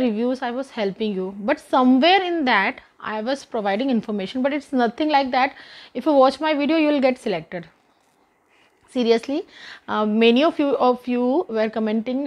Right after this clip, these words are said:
like, uh, "Ma'am, you know, we didn't get selected anywhere. We were trying so hard to get selected, but we are not getting selected anywhere." And when I search from the keyword like work from home jobs or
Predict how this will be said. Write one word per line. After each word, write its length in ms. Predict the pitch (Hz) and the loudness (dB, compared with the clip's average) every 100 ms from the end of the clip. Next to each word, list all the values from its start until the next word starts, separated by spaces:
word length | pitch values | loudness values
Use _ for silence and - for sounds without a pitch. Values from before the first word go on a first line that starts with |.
| 240 | 0
like, 300 | 220 220 - | 0 -2 -4
uh, 360 | 220 214 202 - | -2 -2 -4 -6
"Ma'am, 300 | 214 220 226 | -4 -2 0
you 160 | 254 | 0
know, 180 | 294 277 220 | 0 -2 -2
we 100 | 233 | 0
didn't 240 | 254 254 240 | 2 2 2
get 160 | 233 - | 0 -2
selected 360 | 208 202 226 - | -6 -6 -8 -6
anywhere. 500 | 208 214 196 185 175 - 214 | -4 -4 -2 -4 -6 -8 -4
We 40 | 220 202 - 196 | -2 -4 -8 -4
were 80 | 208 | -4
trying 340 | 190 220 208 214 | -2 -2 0 -2
so 80 | 240 202 | -4 -4
hard 180 | 196 | -6
to 80 | 214 196 | -4 -2
get 100 | 190 190 | -2 -6
selected, 300 | 170 202 202 | -8 -8 -8
but 180 | 202 | -8
we 100 | 226 | -4
are 120 | 214 214 | -4 -2
not 180 | 226 208 202 | -4 -2 -4
getting 180 | 208 247 | 0 -2
selected 340 | 214 185 220 - | -2 -4 -6 -6
anywhere." 380 | 196 185 175 170 - - - - - _ 202 | -4 -4 -4 -8 -12 -20 -20 -20 -20 _ -4
And 240 | 190 202 247 - - - 247 | -2 -2 -6 -12 -18 0 2
when 100 | 302 | 6
I 100 | 453 - | 4 4
search 280 | 302 302 311 - | 4 4 2 0
from 180 | 320 320 | 0 2
the 80 | - - | -2 -2
keyword 300 | 262 277 269 247 | -2 2 4 2
like 180 | 240 - - | 0 -4 0
work 240 | 226 233 - | 2 2 2
from 180 | 254 226 | 2 2
home 160 | 220 226 | 0 2
jobs 300 | 214 220 220 | 2 0 0
or 100 | 262 | -2